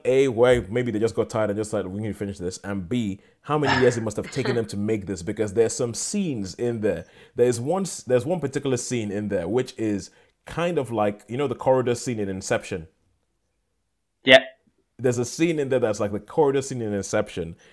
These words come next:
Speaker 1: and you think about the fact that this was done by people moving these small, tiny puppets incrementally, like, little by, you're thinking, "How long did it take them to make this thing?" Because it's awesome. It's actually one of the best action sequences I've seen in a while.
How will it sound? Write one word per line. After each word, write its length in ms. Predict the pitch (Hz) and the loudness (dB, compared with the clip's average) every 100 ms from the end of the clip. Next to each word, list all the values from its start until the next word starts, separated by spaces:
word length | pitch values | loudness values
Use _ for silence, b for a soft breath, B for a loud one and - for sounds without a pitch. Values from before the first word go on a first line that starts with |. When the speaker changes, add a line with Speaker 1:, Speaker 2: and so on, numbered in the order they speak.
| b | b
Speaker 1:
and 140 | - | -8
you 60 | 113 | -6
think 240 | 104 160 | -4 -4
about 220 | 143 123 104 | -2 -2 -2
the 60 | |
fact 200 | 104 110 | -4 -4
that 120 | 98 | -4
this 200 | 98 123 | -4 -4
was 180 | 104 90 | -6 -8
done 440 | 87 120 104 87 87 | -2 0 0 -2 -6
by 160 | 95 | -6
people 440 | - - - 113 104 | -6 -10 -8 -6 -4
moving 540 | 104 131 147 147 139 | -2 -4 -4 -4 -4
these 160 | 127 127 | -4 -6
small, 340 | - 127 123 | -4 0 0
tiny 300 | - 120 120 | -2 -6 -6
puppets 500 | 117 110 92 87 - b b - | -2 -4 -2 -4 -6 b b -10
incrementally, 920 | 113 - 117 120 123 113 101 82 85 b b b | -10 -6 -2 0 -2 -2 -4 -6 -10 b b b
like, 240 | - 107 - | -2 -2 0
little 280 | 120 131 117 | 0 2 0
by, 180 | 110 101 110 101 - - | -4 -6 -12 -14 -14 -16
you're 160 | 117 120 | -14 -8
thinking, 240 | 170 165 - | -8 -8 -10
"How 240 | 226 254 | -10 -6
long 400 | 233 214 202 208 | -4 -2 0 0
did 120 | 180 175 | 0 -2
it 100 | 180 | -2
take 180 | 190 | -2
them 140 | 175 180 | -4 -6
to 100 | 147 | -4
make 240 | 165 175 | -6 -4
this 160 | 156 151 | -4 -4
thing?" 180 | 123 117 | -6 -4
Because 280 | 113 123 | -2 -2
it's 160 | 123 - _ - | -2 -8 _ -6
awesome. 540 | 151 151 - 117 80 - b b | 0 2 2 -4 -6 -12 b b
It's 180 | - 110 | -6 -2
actually 260 | 139 151 147 | -2 -2 -2
one 140 | 139 | 0
of 80 | 113 | -2
the 60 | |
best 300 | 101 87 123 - | -2 -2 -4 -4
action 280 | 113 120 98 | -8 -8 -8
sequences 440 | 107 104 101 95 | -6 -6 -6 -6
I've 160 | 87 87 | -6 -6
seen 140 | 104 | -8
in 100 | 90 | -8
a 40 | 82 | -6
while. 240 | 90 78 | -8 -8